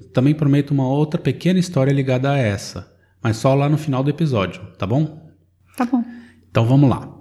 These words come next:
Speaker 1: Apesar dele merecer um episódio só pra ele, aqui cabe falar um pouco de Alberto Santos Dumont. Depois de toda a sua história de ser o pai da aviação com seu quatorze bis, ele começou a sofrer de esclerose múltipla,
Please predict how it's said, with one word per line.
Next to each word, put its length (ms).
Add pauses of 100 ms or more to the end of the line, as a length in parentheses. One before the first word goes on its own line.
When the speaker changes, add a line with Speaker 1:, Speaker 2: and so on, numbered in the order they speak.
(140)
Speaker 1:
Apesar 280
dele 220
merecer 420
um 60
episódio 400
só 200
pra 220
ele, 480
aqui 220
cabe 220
falar 280
um 80
pouco 300
de 100
Alberto 380
Santos 340
Dumont. 480 (260)
Depois 280
de 80
toda 220
a 40
sua 160
história 420
de 120
ser 200
o 60
pai 260
da 100
aviação 420
com 120
seu 200
quatorze 420
bis, 500 (220)
ele 160
começou 380
a 40
sofrer 360
de 120
esclerose 600
múltipla, 680